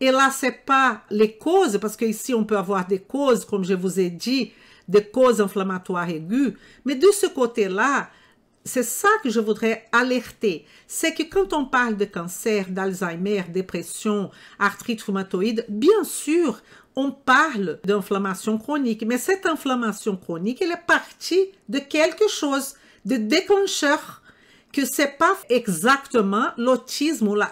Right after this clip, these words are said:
maladie auto-immune. Donc, on va faire une relation de rétroalimentation.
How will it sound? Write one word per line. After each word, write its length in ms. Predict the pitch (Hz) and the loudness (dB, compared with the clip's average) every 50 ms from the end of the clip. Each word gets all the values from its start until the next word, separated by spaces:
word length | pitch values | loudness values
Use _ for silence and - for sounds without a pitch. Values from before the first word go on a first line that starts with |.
| - - | -4 -2
maladie 580 | - 202 214 214 208 202 196 - - 208 226 220 - | 2 4 6 6 6 4 4 2 0 0 0 4 4
auto-immune. 680 | 220 208 214 - 208 202 185 180 170 156 131 - - - _ _ _ _ _ _ _ - | 4 4 4 0 -4 -2 -2 -2 -4 -6 -10 -12 -14 -18 _ _ _ _ _ _ _ -8
Donc, 360 | - 190 262 285 277 226 - - - - | -2 0 0 2 0 0 -2 -4 -6 -2
on 160 | - 254 269 | 0 0 0
va 400 | 262 220 185 196 262 302 330 - - - | 0 0 2 4 4 4 4 2 -2 -12
faire 420 | 190 - - 233 220 208 202 202 - - | -8 -2 2 2 4 2 2 -2 -4 -2
une 160 | 190 196 202 | -2 0 0
relation 640 | 180 - - 226 226 208 190 190 - - - 277 302 | -2 0 0 2 2 2 0 -2 -4 -6 -4 -2 -2
de 100 | 277 233 226 - - - | -2 -2 -4 -4 -8 -2
rétroalimentation. 1600 | - 294 359 381 - - - - 254 220 185 180 - - 196 202 202 214 220 208 202 202 190 202 190 190 - - - 180 160 - | 0 0 0 0 -2 -6 0 4 4 4 4 2 -4 -6 -4 -2 0 2 0 0 0 -2 -4 -4 -6 -6 -8 -8 -8 -8 -8 -10